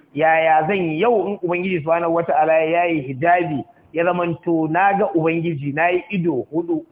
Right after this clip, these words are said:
zamanto, a, na, na, na kalli Ubangiji. Ya, ya zan ji, ya jin daɗin yake, ya waɗannan abubuwa, mutum yana tsawara, sai ga cewa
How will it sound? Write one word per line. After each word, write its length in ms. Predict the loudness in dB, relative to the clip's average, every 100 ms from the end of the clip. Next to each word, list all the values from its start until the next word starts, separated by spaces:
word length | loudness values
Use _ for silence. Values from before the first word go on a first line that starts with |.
| _
zamanto, 240 | -6 -4 0
a, 140 | 0 0
na, 260 | 0 0
na, 240 | 0 0 0
na 140 | -2
kalli 280 | 0 -2 0 0
Ubangiji. 520 | 0 -2 -4 -8 -12 -16 _ _ _ -4
Ya, 180 | 0 0 0
ya 160 | 0 2
zan 200 | 0 0
ji, 100 | -4 -14 -10 -2
ya 280 | 0 2
jin 200 | 0 2
daɗin 420 | 2 2 2 -2 -2
yake, 220 | -4 0
ya 140 | 0
waɗannan 260 | 0 -2 -2
abubuwa, 320 | -2 -2 -4
mutum 220 | -4 -4
yana 180 | -2 -2
tsawara, 480 | -2 0 2 2 0 -2 -14 _
sai 100 | -6 -6
ga 80 |
cewa 320 | -4 0 0